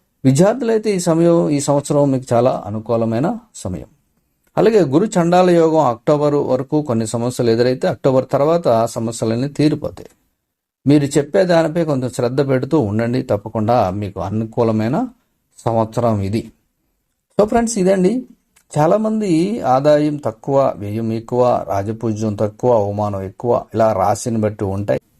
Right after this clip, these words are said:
కాబట్టి ప్రతి ఒక్కరికి ఇలా ఉంటుంది, కానీ జన్మ నక్షత్రాన్ని బట్టి, పుట్టిన సమయాన్ని బట్టి ఇలా అన్నీ మారుతూ ఉంటాయి. ఇది అందరికీ అనుకూలంగా, ఆ, కామన్గా అంటే జనరల్గా ఉండే ఇవి రాశి ఫలితాలు.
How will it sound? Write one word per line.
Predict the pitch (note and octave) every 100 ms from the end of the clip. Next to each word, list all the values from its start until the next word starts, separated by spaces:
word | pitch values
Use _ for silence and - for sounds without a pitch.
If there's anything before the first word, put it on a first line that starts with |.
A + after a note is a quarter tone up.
| _ _
కాబట్టి | A#2 B2 D3+ G3
ప్రతి | - A#2 -
ఒక్కరికి | F3 E3 F3 E3
ఇలా | D3 C3+
ఉంటుంది, | C3 B2 A#2+ A#2
కానీ | C3+ E3+ -
జన్మ | G#2+ G#2 A#2
నక్షత్రాన్ని | B2 B2 C#3 C3+ C3+ B2+ A#2
బట్టి, | A2 C#3 C#3
పుట్టిన | C3+ G#2 A2+ A2
సమయాన్ని | G2+ G2 G2+ A2 A2+
బట్టి | A2+ A2+
ఇలా | C3 B2+
అన్నీ | D2+ G#2+ B2+
మారుతూ | D3 G2+ G#2+ B2 B2+
ఉంటాయి. | F#2 F2+ C#3+ A3 _ _ _ _ _
ఇది | B2 D#3 E3+ -
అందరికీ | A2 A2 C3+ D#3 D3 F3
అనుకూలంగా, | G#2+ A#2 B2 C3 C#3 D3 D3+ A#2 - _ _ _ _ _ _ _ _ - - _ _ - -
ఆ, | B2 A2 G#2 E2+ G2+ -
కామన్గా | C#3 D#3 E3 A#2+ A#2+
అంటే | C3
జనరల్గా | C3+ G#2+ G2 C3 E3 D#3+
ఉండే | D#3+ D3 D3 D#3+ - A#2
ఇవి | A2 C#3 B2+
రాశి | G#2+ A#2 -
ఫలితాలు. | C3 A2+ G2+ G2+ E2+ -